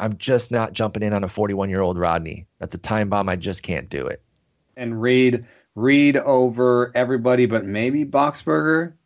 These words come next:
Speaker 1: That's exactly what I was gonna say. Yep.
Speaker 2: Yeah, I mean, Boxberger's, and maybe Bedrosian. Bedrosian, Reed, Boxberger are your premium spec closer options, I think.
Speaker 1: A-, agreed. Agreed. Let's move on to Saint Louis.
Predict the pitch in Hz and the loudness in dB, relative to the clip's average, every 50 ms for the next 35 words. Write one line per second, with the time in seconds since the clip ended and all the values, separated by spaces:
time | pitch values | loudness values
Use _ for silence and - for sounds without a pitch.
0 | _ _ _ _ _ _ - 110 - - 113 95 90 101 78 71 - 71 - - | _ _ _ _ _ _ -4 -4 -4 -2 -4 -2 0 -2 -2 -2 -6 -10 -14 -14
1 | - _ _ - 80 67 62 - - - 50 - - - - 90 85 87 - _ | -16 _ _ -8 -6 -6 -6 -6 -8 -12 -14 -14 -12 -12 -10 -4 -4 -4 -4 _
2 | _ _ _ _ _ _ - 123 117 110 104 101 110 120 117 113 117 113 113 110 | _ _ _ _ _ _ -6 -2 0 0 0 0 0 2 2 4 6 4 4 4
3 | 113 127 135 135 123 - - 135 127 131 120 110 - - _ _ _ - - - | 4 2 0 0 -2 -2 0 0 2 2 0 -2 -4 -14 _ _ _ -20 -20 -20
4 | _ - 117 120 123 127 139 147 143 123 127 120 110 120 131 131 123 123 123 120 | _ -2 2 4 4 6 6 4 4 4 0 0 2 2 4 4 4 2 0 -4
5 | 120 113 151 160 170 170 160 170 160 143 131 135 139 143 139 135 110 123 120 120 | -2 0 2 4 4 4 2 -2 -4 -2 -2 0 0 2 2 2 2 2 2 2
6 | 123 120 - - 117 110 104 101 104 101 101 98 - - _ _ - 113 110 107 | 2 -2 -4 -4 -2 -2 -2 -2 -2 -2 -2 -4 -8 -18 _ _ -2 2 2 2
7 | 107 101 101 104 101 95 98 - - - 131 131 131 131 131 127 127 123 120 117 | 2 2 0 -2 -4 -4 -8 -10 -2 0 2 4 4 6 4 4 4 4 4 4
8 | 117 113 110 107 104 101 - _ _ _ _ _ _ _ - - - - - - | 2 2 0 -2 -4 -6 -10 _ _ _ _ _ _ _ -18 -16 -16 -8 0 0
9 | 120 107 - - _ _ _ _ - - - 113 113 107 95 92 87 80 80 78 | 0 0 0 -4 _ _ _ _ -12 -4 0 0 0 0 -2 -4 -6 -8 -8 -10
10 | 76 - - 87 85 78 - - - 85 78 80 78 76 73 80 78 78 - - | -14 -12 -10 -8 -8 -8 -8 -10 -12 -10 -8 -6 -6 -6 -6 -8 -10 -12 -14 -18
11 | _ _ _ - 82 - - 101 113 95 104 95 76 - - _ _ - 104 101 | _ _ _ -14 -14 -10 -4 -4 -2 0 0 0 -2 -4 -8 _ _ -4 -2 0
12 | - 101 92 101 113 120 - 160 147 147 143 139 123 113 - 131 117 90 98 117 | 0 2 2 2 2 2 2 0 0 2 0 0 -2 -2 -2 -4 -4 -4 -4 -4
13 | 120 131 131 - - - | -2 -2 -2 -2 -6 -14